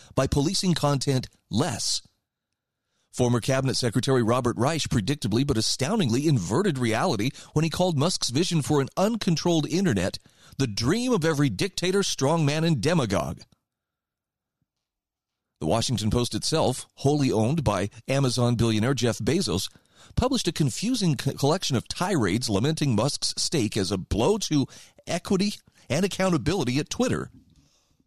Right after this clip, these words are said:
Journalists and academics are among Twitter's most devoted users, and a commitment to free speech would endanger their cultishly curated Twitter sphere with actual liberalism. Others who appreciate Musk's often libertarian counter-narrative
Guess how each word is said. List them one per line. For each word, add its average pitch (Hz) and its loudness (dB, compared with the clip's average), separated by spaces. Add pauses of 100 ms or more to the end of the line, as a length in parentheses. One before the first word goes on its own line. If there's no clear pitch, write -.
(240)
Journalists 180 2
and 143 2
academics 151 0
are 151 4
among 131 2
Twitter's 131 2
most 127 2
devoted 135 0
users, 160 2
and 107 2
a - -2
commitment 127 -2
to 127 -2
free 120 0
speech 131 -2
would 127 2
endanger 131 0
their 165 2
cultishly 156 0
curated 147 2
Twitter 160 0
sphere 110 0
with 131 0 (200)
actual 113 0
liberalism. 117 -2 (1000)
Others 120 0
who 135 2
appreciate 143 2
Musk's 123 -2
often 110 2
libertarian 143 0
counter-narrative 147 2